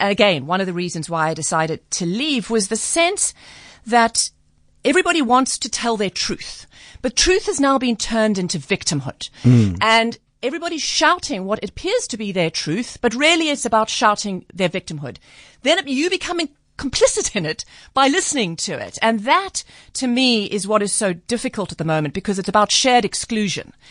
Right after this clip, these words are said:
Speaker 1: And I, and I do think the media amplifies that or doesn't ask the right questions. And we've lost the ability, at least in the States, uh, and the Trump presidency, again, amplified that, lost the ability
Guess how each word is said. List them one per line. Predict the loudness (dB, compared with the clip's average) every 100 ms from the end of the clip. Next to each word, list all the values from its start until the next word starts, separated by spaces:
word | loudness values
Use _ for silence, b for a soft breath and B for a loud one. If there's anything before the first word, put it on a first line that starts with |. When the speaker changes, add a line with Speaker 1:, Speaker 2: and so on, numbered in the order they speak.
| B B B
Speaker 1:
And | 0 2
I, | 2 2
and | 0
I | 0
do | 0 2 2
think | 2 -4 -6
the | -6
media | -4 -4 -2 -2 2
amplifies | 2 0 -4 0 0 2
that | -2 0
or | 2
doesn't | 4 2 0 -2
ask | -2 -2 -6
the |
right | -6 -8 -8
questions. | -10 -8 -8 -12 -8
And | -10 B B B B B
we've | -2 0
lost | 2 2 2 -2
the |
ability, | -2 2 2 0 -4 -4
at | 0
least | 0 2
in | 0
the | -2
States, | 2 2 0 -4 -6 -4
uh, | -2 0 2
and | 0
the | 0
Trump | -2 -4 -2
presidency, | -4 -2 -2 -4 -4 -4
again, | 2 4 4 -2
amplified | -4 -4 -8 -8 -6
that, | -8 -4
lost | -2 -2 -2
the | -2
ability | -2 -4 -4 -6 -8